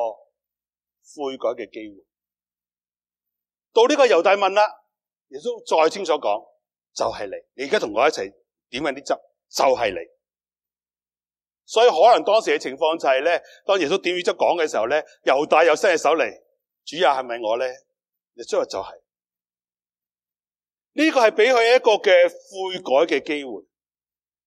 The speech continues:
呢件事嚟講，對耶穌嘅內心裏邊，如果你讀呢樣經文，你置身其中嘅時候，你發覺耶穌係好痛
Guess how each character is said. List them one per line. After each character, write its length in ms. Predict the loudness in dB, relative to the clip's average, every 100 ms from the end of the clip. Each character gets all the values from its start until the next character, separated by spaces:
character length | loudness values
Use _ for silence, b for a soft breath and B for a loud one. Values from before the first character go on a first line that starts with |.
| _ b b
呢 80 | -2
件 180 | 0 0
事 260 | 2 2 4
嚟 40 |
講， 140 | 4
對 140 | 4 2
耶 140 | 2
穌 140 | 0 2
嘅 100 | 4
內 180 | 4 4
心 140 | 2
裏 100 | 0 0
邊， 260 | 0 -4 -6 b b
如 100 | 0
果 100 | 2
你 80 | 0
讀 260 | 0 -2
呢 80 | 0
樣 160 | -4 -4
經 160 | -8 -2
文， 160 | -2
你 100 | -2 -4 _ _
置 240 | -12 -6
身 160 | 0 0
其 160 | 0 -4
中 160 | -4
嘅 40 | 0
時 60 |
候， 80 | 0 0 B B
你 80 | 0
發 100 | 2
覺 100 | 2 0
耶 180 | 0 -4
穌 200 | 0 0
係 20 | 2
好 200 | 0 -2
痛 180 | -10